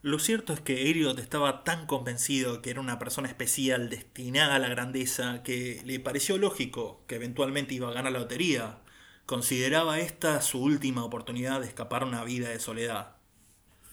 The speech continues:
Comenzó a gastar entre cuatrocientos a setecientos dólares por mes comprando tickets de lotería, tanto en California como en estados vecinos, y nunca ganó. Luego de intentarlo durante todo el verano, finalmente se rindió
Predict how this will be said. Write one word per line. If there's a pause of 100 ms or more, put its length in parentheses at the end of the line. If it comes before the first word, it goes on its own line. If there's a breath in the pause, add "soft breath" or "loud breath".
(200 loud breath)
Comenzó
a
gastar
entre
cuatrocientos
a
setecientos
dólares
por
mes
comprando
tickets
de
lotería,
tanto
en
California
como
en
estados
vecinos, (580 loud breath)
y
nunca
ganó.
Luego
de
intentarlo
durante
todo
el
verano,
finalmente
se
rindió